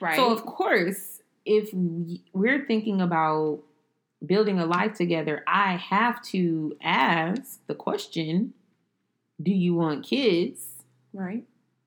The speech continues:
Speaker 2: And originally the question, the answer was yes. And I was like, "Let me give you an informed,"
Speaker 1: <laughs>
Speaker 2: uh, <laughs> well, in, in the health, in the health field, you know, we like to give it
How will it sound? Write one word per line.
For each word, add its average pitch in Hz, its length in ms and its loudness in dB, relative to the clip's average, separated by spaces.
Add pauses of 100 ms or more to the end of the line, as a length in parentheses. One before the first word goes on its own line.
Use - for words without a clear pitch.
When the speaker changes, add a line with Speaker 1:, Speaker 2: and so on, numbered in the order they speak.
(960)
Speaker 2:
And 165 100 -4
originally 226 420 2
the 185 100 2
question, 214 360 -2
the 175 120 4
answer 214 360 0
was 165 200 0
yes. 190 640 0 (1300)
And 185 80 0
I - 20 2
was 208 100 0
like, 175 180 2
"Let 277 120 0
me 427 140 0
give 190 200 2
you 175 140 4
an 160 100 0
informed," 151 1080 -2 (600)
Speaker 1:
<laughs> - 480 -4
Speaker 2:
uh, 160 400 4
<laughs> - 760 -4
well, 208 120 4
in, 196 240 2
in 190 160 2
the 185 80 4
health, 233 440 4
in 190 160 4
the 185 80 4
health 247 360 4
field, 180 400 2
you 185 60 0
know, 175 140 2
we 175 140 4
like 175 240 2
to 170 80 0
give 175 260 2
it 175 100 0